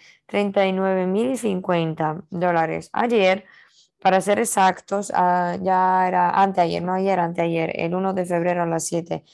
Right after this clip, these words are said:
de la tarde hemos llegado hacia el nivel, el nivel que yo tengo aquí a base global, medio anual, que demuestra, eh, la tendencia global en el Bitcoin mismo y sobre el movimiento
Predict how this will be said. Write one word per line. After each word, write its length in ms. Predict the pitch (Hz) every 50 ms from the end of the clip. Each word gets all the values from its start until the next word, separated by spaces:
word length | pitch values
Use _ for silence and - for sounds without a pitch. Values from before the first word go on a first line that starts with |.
| - - _ _ _ _
de 120 | - 185 185
la 140 | 180 175 175
tarde 320 | 175 180 170 175 175 185
hemos 220 | 202 202 208 196
llegado 420 | 185 180 175 180 185 185 180 185 185
hacia 240 | 185 170 175 180 175
el 140 | 170 170
nivel, 360 | 170 165 165 165 165 170 185 202
el 160 | 208 202 196
nivel 420 | 185 180 180 180 185 190 190 185 - - - - _ _ -
que 160 | - 196 196
yo 220 | 190 208 202 196 196
tengo 440 | - 202 196 196 196 196 190 196
aquí 640 | 196 190 185 185 185 190 - 196 196 190 196 196 190 190 196 - - - _ _ _ _ _ _ _ _ _ _ _
a 100 | - 196
base 300 | 185 190 196 190 - 202
global, 560 | 190 190 190 185 185 190 190 196 196 196 196
medio 380 | 196 190 196 196 185 185 190 185
anual, 460 | 185 180 180 185 185 185 190 190 190
que 140 | 190 - 185
demuestra, 640 | 175 175 175 175 180 185 185 - - 190 185 185 - - - - - - _ _
eh, 280 | - 185 190 185 185 185
la 120 | 180 180 180
tendencia 600 | 185 185 180 180 185 190 196 190 185 202 196 190
global 720 | 185 185 185 180 180 180 196 202 190 185 180 185 214 226 - _ _ _ _ _
en 140 | - 214 220
el 120 | 226 220
Bitcoin 640 | 220 214 233 226 - - - 233 226 220 226 226 220 220
mismo 560 | 220 226 226 220 214 220 214 214 240 269 - - - _ _ _ _ _ -
y 300 | - 196 196 190 190 190
sobre 600 | 180 - 208 202 202 196 202 202 196 190 190 190
el 240 | 190 185 185 185 185
movimiento 1080 | 185 185 185 185 185 185 185 185 190 190 190 190 196 196 - 185 185 185 185 185 175 170